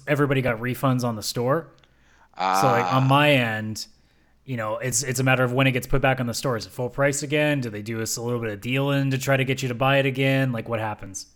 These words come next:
Speaker 1: That's, that's the interesting question
Speaker 2: Yeah.
Speaker 1: for me.
Speaker 2: Yeah. Yeah, so this was not something that we were planning, um, but it's been a nice little insight into what we've been playing and going over, uh, Outriders and kind of first impressions. So I'm gonna kinda see how that goes.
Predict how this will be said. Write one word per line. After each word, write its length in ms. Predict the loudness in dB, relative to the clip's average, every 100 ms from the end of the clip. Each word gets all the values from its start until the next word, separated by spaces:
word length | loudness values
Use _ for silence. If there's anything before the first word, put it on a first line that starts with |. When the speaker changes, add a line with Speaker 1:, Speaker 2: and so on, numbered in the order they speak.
| -16
Speaker 1:
That's, 180 | -14 -8
that's 240 | -8 -8
the 120 | -12
interesting 340 | -12 -12 -14 -12
question 260 | -10 -10
Speaker 2:
Yeah. 40 | -12
Speaker 1:
for 100 | -14
me. 200 | -16 -18 _ _ _ _ _ _
Speaker 2:
Yeah. 240 | -20 -20 -20 _ _ _ _ _ -18 -18 _ _ _ _
Yeah, 180 | 2 2
so 360 | 2 -4 -6 -8 _ _
this 260 | -4 -4 -8 -14
was 160 | -12 0
not 240 | 2 2
something 220 | -2 -4
that 60 | -4
we 80 | -4
were 60 |
planning, 440 | -4 -4 -4 -4 -4
um, 300 | 0 0 0
but 140 | -6 -12
it's 100 | -10
been 140 | -10
a 60 | -8
nice 200 | -8 -8
little 400 | -10 -10 -12 -18 _ _ _
insight 400 | -18 -6 -6 -6
into 720 | -16 -16 -20 -20 -20 -20 -20 _ _ _
what 160 | 0 0
we've 80 | 0
been 100 | -8
playing 480 | -6 -6 -4 -6 -10
and 440 | -8 -6 -6 -8
going 240 | -12 -12 -10
over, 420 | -14 -16 -20 -20 _ _
uh, 160 | -20 -20 -8
Outriders 440 | -6 -2 -2 -2 -10
and 160 | -18 _ _ _
kind 140 | -14 -12
of 60 |
first 220 | -4 -4 -4
impressions. 420 | -4 -4 -4 -10
So 60 |
I'm 40 | -8
gonna 100 | -6
kinda 160 | -6 -8
see 140 | -8
how 120 | -6 -4
that 160 | -4
goes. 360 | -6 -10 -10